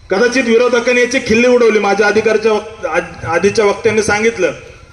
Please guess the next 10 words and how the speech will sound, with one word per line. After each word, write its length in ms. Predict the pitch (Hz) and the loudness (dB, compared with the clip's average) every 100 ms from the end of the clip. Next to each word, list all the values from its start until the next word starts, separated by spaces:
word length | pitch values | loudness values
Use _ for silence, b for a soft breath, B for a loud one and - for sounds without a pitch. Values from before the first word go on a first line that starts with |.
| - | -6
की 100 | 220 | -2
विरोधकांनी 540 | 214 220 233 233 233 | 2 2 2 0 0
याची 180 | 233 233 | 0 -2
खिल्ली 260 | 240 214 220 | -2 0 4
उडवली, 260 | 220 202 | 4 4
हे 80 | 185 | 2
काय 160 | 175 214 | 0 0
होत 240 | 190 202 | 2 2
असतं 260 | 196 - 180 | -2 -2 -4
का, 300 | 185 165 | -2 -4